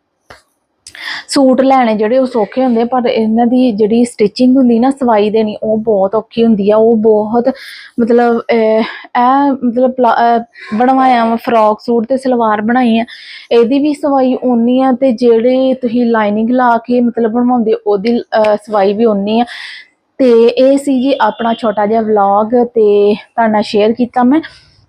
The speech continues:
ਤੇ ਮ-, ਤੁਸੀਂ, ਅਹ, ਮੇਰੀ ਫੈਮਿਲੀ ਹੋ, ਜੋ ਵੀ ਕੁਛ ਹੋਏਗਾ ਆਪਾਂ ਤੁਹਾਡੇ ਨਾਲ ਸ਼ੇਅਰ ਕਰਾਂਗੇ। ਤੇ ਵੀਡੀਓ ਨੂੰ ਕਰ ਦਿਓ ਲਾਈਕ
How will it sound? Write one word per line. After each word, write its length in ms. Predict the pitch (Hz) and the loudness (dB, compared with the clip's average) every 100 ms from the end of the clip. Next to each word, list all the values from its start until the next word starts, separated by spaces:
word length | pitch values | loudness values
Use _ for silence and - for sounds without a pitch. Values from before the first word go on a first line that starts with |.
| - | -2
ਤੇ 340 | 220 214 202 208 - - 277 | 2 2 2 -2 -10 -16 -4
ਮ-, 180 | 240 240 | -4 -2
ਤੁਸੀਂ, 380 | - 254 254 240 | -2 -2 -2 -4
ਅਹ, 400 | - 240 226 226 | 0 0 2 2
ਮੇਰੀ 220 | 220 220 | 2 0
ਫੈਮਿਲੀ 480 | 226 214 208 220 254 | 0 0 0 0 0
ਹੋ, 120 | 285 | 0
ਜੋ 280 | 240 214 208 | 0 0 0
ਵੀ 100 | 226 | -2
ਕੁਛ 240 | 226 - | -4 0
ਹੋਏਗਾ 260 | 220 208 214 | 0 2 0
ਆਪਾਂ 240 | 214 208 | -2 -4
ਤੁਹਾਡੇ 220 | 202 226 | -2 -2
ਨਾਲ 140 | 214 202 | 0 -2
ਸ਼ੇਅਰ 300 | - 202 233 | 0 0 0
ਕਰਾਂਗੇ। 460 | 247 233 226 262 277 - - - | -2 -2 0 0 -2 -8 -16 -4
ਤੇ 80 | 240 | 0
ਵੀਡੀਓ 280 | 226 208 233 | 2 2 2
ਨੂੰ 100 | 254 | 0
ਕਰ 120 | 240 | 0
ਦਿਓ 160 | 202 226 | 0 0
ਲਾਈਕ 520 | 226 202 208 208 | 2 2 0 -2